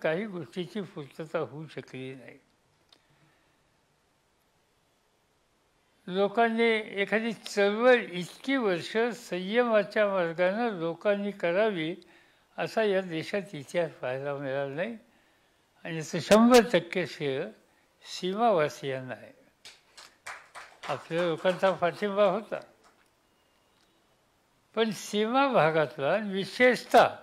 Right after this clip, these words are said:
सीमा भागातला बेळगाव तालुका असेल, बेळगाव जिल्हा असेल, त्या सगळ्या परिसरातला तरुण वर्ग, शेतकरी वर्ग, सामान्य घटक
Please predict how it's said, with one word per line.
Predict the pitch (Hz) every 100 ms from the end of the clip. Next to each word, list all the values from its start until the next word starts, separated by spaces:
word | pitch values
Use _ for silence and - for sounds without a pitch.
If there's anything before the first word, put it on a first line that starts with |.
| - _ _ _ _ _ _ _ _ _
सीमा | - - 202 208 240 254
भागातला | 190 160 165 160 196 196
बेळगाव | 185 175 185 202 214 208
तालुका | 196 196 196
असेल, | 202 175 208 202 185
बेळगाव | 185 185 190
जिल्हा | 175 185 190 202
असेल, | 180 - 202 190
त्या | 190 180
सगळ्या | 180 180 196
परिसरातला | 160 175 170 - 185 185 190 202 202 - - _ - - -
तरुण | 190 202 226
वर्ग, | 208 196 196 196 208 202
शेतकरी | - 185 185 - 220 214
वर्ग, | 190 180 202 202 202 - - - _
सामान्य | - - 190 208 262 240 208
घटक | 151 147 135 208